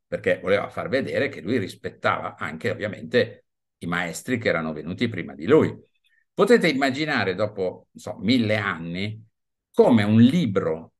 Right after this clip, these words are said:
su temi come, per esempio, la teologia, potesse diventare una sorta di scatola, la,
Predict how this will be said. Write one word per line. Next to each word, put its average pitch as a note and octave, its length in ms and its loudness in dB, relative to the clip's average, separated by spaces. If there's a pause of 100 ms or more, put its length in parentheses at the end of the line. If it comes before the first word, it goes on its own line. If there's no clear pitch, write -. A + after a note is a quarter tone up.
su - 440 -14
temi B2 520 2
come, F2+ 240 -6
per F2+ 120 -6
esempio, A2 460 0
la D#2+ 300 -4 (140)
teologia, F#2+ 920 0 (680)
potesse E3+ 460 2
diventare D#3+ 540 0
una G#2 140 -4
sorta C3+ 420 -2
di G2+ 360 -8
scatola, A#2 1000 -2
la, A2+ 160 -4